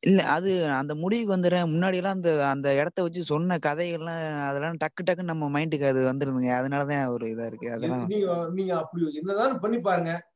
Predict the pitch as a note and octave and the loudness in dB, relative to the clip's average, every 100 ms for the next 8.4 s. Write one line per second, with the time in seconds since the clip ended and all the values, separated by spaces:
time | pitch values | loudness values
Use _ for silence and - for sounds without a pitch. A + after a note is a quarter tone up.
0 | _ - D#3 E3+ F3+ C#3+ C#3 A2 B2 C3+ | _ -10 -6 -4 -2 0 0 0 -4 -10
1 | _ _ _ _ _ - C3 B2 A2 G3 | _ _ _ _ _ -2 2 2 4 4
2 | A#3 G3 F3+ D#3 C3+ B2+ - _ _ _ | 4 4 2 -2 -4 -10 -14 _ _ _
3 | _ - A#2+ C#3+ E3 F3+ - - - - | _ -4 0 2 2 0 -2 -12 -20 -20
4 | _ _ _ _ _ - B2+ G#2+ G#2+ F3+ | _ _ _ _ _ 2 2 2 -2 -10
5 | _ _ - _ - - - - - - | _ _ -20 _ -16 -16 -20 -20 -20 -20
6 | - - D3 A3 B3+ A3+ F#3 A3+ G#3+ A#3 | -20 -12 -8 -4 -2 -2 0 2 4 6
7 | G3 - F#3 A3+ A3+ G3 A3+ A#3+ B3 G3+ | 6 4 2 0 2 2 2 0 2 2
8 | E3 E3 D3+ A#2+ | 0 -6 -8 -12